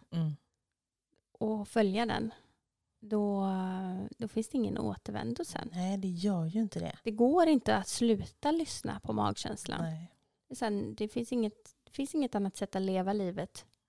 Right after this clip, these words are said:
Speaker 2: än att lyssna på kroppen och vad man själv vill.
Speaker 1: Nej, och när man väl har börjat utvecklas och gjort förändringar,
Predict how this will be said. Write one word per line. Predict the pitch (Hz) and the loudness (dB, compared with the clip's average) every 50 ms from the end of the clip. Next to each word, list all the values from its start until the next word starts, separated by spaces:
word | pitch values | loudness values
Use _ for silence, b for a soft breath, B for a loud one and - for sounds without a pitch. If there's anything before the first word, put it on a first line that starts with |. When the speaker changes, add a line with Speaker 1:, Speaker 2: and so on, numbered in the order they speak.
| _ _ _ _ - | _ _ _ _ -6
Speaker 2:
än | 226 208 | -2 -2
att | 190 185 | 0 0
lyssna | 180 185 175 - - - 180 180 | 0 -2 -2 -4 -6 -8 -8 -8
på | - - | -8 -10
kroppen | - - - 185 - _ - 175 180 180 - | -8 -6 -8 -8 -8 _ -12 -10 -8 -8 -8
och | - - 175 - _ _ - - - _ _ _ _ _ _ _ _ _ _ _ _ _ - | -8 -8 -10 -12 _ _ -20 -20 -20 _ _ _ _ _ _ _ _ _ _ _ _ _ -14
vad | 180 196 220 196 190 185 | -14 -8 -4 -2 -2 -2
man | 185 180 175 | -2 -2 -2
själv | - 185 175 175 175 | 0 0 0 -2 -2
vill. | 180 170 175 - - - - | -6 -6 -8 -8 -12 -10 -4
Speaker 1:
Nej, | 180 170 170 165 160 160 170 185 208 - | -2 0 2 2 2 0 -2 -4 -6 -4
och | - 185 | -2 0
när | 175 175 | 0 0
man | 180 180 180 | 0 0 0
väl | 180 180 175 175 | 0 -2 -2 -2
har | 180 190 | -2 -2
börjat | 190 202 208 208 - - | -2 -4 -4 -6 -6 -6
utvecklas | 220 190 160 - - - 170 - - 240 - - - - _ _ _ _ _ _ _ _ _ _ _ _ | -4 -4 -4 -4 -8 -12 -10 -8 -8 -6 -6 -6 -8 -10 _ _ _ _ _ _ _ _ _ _ _ _
och | - 185 | -10 -6
gjort | 170 196 190 - | -6 -6 -6 -4
förändringar, | - - 202 196 180 160 151 156 151 143 139 - | -2 -2 0 0 0 -2 -4 -4 -4 -4 -4 -4